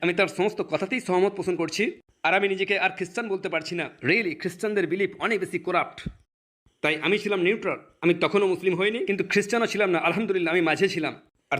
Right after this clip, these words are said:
তখন থেকে আমি শুরু করলাম বাস্তবায়িত করতে মুসলিম উপাসনা আমার নিজের উপাসনার মধ্যে। কেন আমি নামাজ পড়বো না, সেজদা করবো না? আমি মসজিদে গিয়েছি, আমি দেখেছি মুসলিমরা কিভাবে নামাজ পড়ে। আহ, এমনকি আমি ঠিক করেছিলাম, যখন রমজান মাস এলো,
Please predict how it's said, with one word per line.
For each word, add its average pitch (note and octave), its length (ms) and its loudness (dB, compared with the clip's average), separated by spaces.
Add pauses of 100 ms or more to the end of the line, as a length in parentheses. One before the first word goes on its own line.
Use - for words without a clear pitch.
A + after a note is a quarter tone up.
তখন G3+ 240 4
থেকে A3+ 180 0
আমি G#3+ 100 2
শুরু F#3 220 0
করলাম G3+ 420 2 (460)
বাস্তবায়িত A3 520 2
করতে A3 320 -2
মুসলিম F#3 400 -2
উপাসনা G3 500 0 (240)
আমার F3 160 2
নিজের F#3+ 280 2
উপাসনার F#3+ 360 -2
মধ্যে। C3+ 300 -2
কেন F3 240 -2
আমি G#3 160 4
নামাজ F#3 280 0
পড়বো G#3+ 200 0
না, F3+ 120 -2
সেজদা D#3+ 320 -4
করবো G#3+ 280 0
না? B2+ 140 -8 (140)
আমি G3 140 4
মসজিদে G3 400 2
গিয়েছি, A3+ 640 -2
আমি C#3+ 100 2
দেখেছি F#3+ 340 0
মুসলিমরা G3+ 360 0
কিভাবে G3 300 0
নামাজ F#3+ 260 2
পড়ে। F#3+ 240 2 (140)
আহ, C3 400 2
এমনকি G3+ 240 2
আমি A3 100 2
ঠিক F#3+ 140 -4
করেছিলাম, G#3 480 0 (180)
যখন F3 240 4
রমজান G3+ 340 2
মাস G#3 160 0 (100)
এলো, F#3+ 380 0